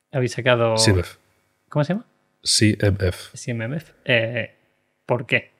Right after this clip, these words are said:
Speaker 1: O sea, hubo muchas dudas ahí de si tenía sentido
Speaker 2: Sí.
Speaker 1: que Nothing tira a hacer productos que sean muy buenos.
Speaker 2: Sí.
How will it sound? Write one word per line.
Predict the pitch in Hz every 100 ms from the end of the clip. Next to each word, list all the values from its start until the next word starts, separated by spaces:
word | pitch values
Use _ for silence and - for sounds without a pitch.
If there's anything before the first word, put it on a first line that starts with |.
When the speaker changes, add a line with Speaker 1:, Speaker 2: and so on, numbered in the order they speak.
| -
Speaker 1:
O |
sea, | 135 120
hubo | - 131 143
muchas | 147 151 135
dudas | 131 131 -
ahí | 120 139 196 -
de | 131 117 110 110 110 110
si | - 123
tenía | 117 117
sentido | 123 131 120 131 98 - _ _ _ _ _ -
Speaker 2:
Sí. | 123
Speaker 1:
que | 120
Nothing | 123 135 127 127 139 127
tira | 131 127 113 107
a | 117
hacer | - 117
productos | 127 123 123 - 110
que | 110
sean | - 113
muy | 117 113
buenos. | 120 160 202 _ _ -
Speaker 2:
Sí. | -